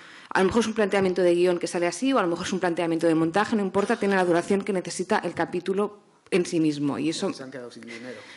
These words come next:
Speaker 1: O que, no lo sé. A mí me da la sensación de que simplemente, sí,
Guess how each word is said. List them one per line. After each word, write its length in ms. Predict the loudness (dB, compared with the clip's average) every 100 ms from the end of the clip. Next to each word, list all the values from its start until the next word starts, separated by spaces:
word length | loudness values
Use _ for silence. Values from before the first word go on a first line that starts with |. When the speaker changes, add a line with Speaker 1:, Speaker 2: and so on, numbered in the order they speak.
| -20 -16 -6
Speaker 1:
O 100 | -2
que, 140 | -2 0
no 280 | 2 4
lo 80 | 2
sé. 320 | 2 2 2 2 4
A 60 |
mí 100 | 6
me 60 | 6
da 80 | 6
la 100 | 6
sensación 520 | 2 0 4 6 6
de 80 | 4
que 80 |
simplemente, 1400 | 2 2 4 4 4 4 4 6 6 4 2 0 -4 -8 -12 -16 -18 -8 -4 -2
sí, 280 | 0 2